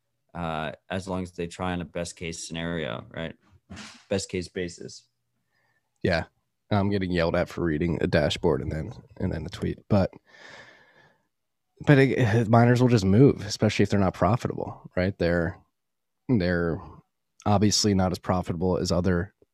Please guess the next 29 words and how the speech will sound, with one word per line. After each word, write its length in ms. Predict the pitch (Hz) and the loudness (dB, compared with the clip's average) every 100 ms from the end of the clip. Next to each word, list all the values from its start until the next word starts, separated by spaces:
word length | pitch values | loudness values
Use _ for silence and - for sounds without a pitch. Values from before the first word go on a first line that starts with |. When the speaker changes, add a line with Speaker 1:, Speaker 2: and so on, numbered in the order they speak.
| _ | _
Speaker 2:
mining 340 | 104 92 85 85 | 0 2 0 -4
pools. 360 | - 90 90 | -4 -2 -2
And 80 | 104 | -2
again, 260 | 104 131 98 | 0 0 0
you're 100 | 87 | -4
attacking 720 | - 104 92 101 92 90 117 - | -2 -2 -2 -2 -2 -4 -8 -2
Bitcoin. 580 | 113 113 - 92 67 85 | 4 4 4 -2 -4 -6
Like, 180 | 90 101 | -6 -4
is, 460 | 95 90 85 - - _ _ _ | -2 -2 -4 -6 -8 _ _ _
is 420 | - 107 98 90 | 2 4 2 0
the, 480 | 92 95 92 92 - - - - - | -2 0 -2 -4 -6 -14 -16 -12 -6
uh, 300 | 95 90 90 - _ _ _ _ _ _ _ _ _ _ _ _ _ _ _ _ _ - | -4 -2 -4 -6 _ _ _ _ _ _ _ _ _ _ _ _ _ _ _ _ _ -8
like, 160 | 95 | -6
if 240 | - 104 - | -4 -6 -4
a 100 | - | -4
state 460 | - - 101 98 | 0 2 2 0
does 260 | - 98 95 | 2 4 4
mandate 480 | 95 92 98 101 107 | 2 4 4 4 4
that 100 | 90 | 2
you 80 | 82 | 2
have 200 | 92 85 | 2 0
to 100 | 90 | 0
use 200 | 85 95 | 0 0
one 140 | 98 | 0
of 60 | 98 | -2
these 160 | 92 - | -4 -8
pools 580 | - 90 101 120 - - - - - - _ | -8 -4 -2 -4 -6 -16 -20 -20 -20 -20 _
and 180 | - 98 | 0 2
it 180 | 87 | 2